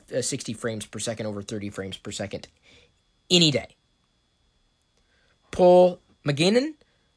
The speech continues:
uh, is, is that, is that, is that you, Paul? Tuned in, possibly, in the, uh, Discord chat, says he uses Dropbox.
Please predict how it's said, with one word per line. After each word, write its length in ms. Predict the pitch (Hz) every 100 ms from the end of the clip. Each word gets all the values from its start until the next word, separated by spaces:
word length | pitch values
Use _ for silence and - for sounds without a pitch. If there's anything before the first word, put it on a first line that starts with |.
| _
uh, 380 | 135 139 127 120 -
is, 180 | - 120
is 120 | - 131
that, 240 | 165 -
is 60 | 147
that, 240 | 175 -
is 100 | -
that 140 | 180 175
you, 120 | 196
Paul? 380 | 220 247 294 - _ _ _ _ _
Tuned 240 | - 214
in, 260 | 208 285 302 _ _ _
possibly, 560 | 202 254 226 262 302 -
in 200 | - 180
the, 120 | 170 165
uh, 60 |
Discord 380 | 147 185 - 180
chat, 280 | 185 190 214 _
says 340 | - 147 143 -
he 120 | 156
uses 280 | 160 156 139
Dropbox. 640 | 160 156 127 123 143 -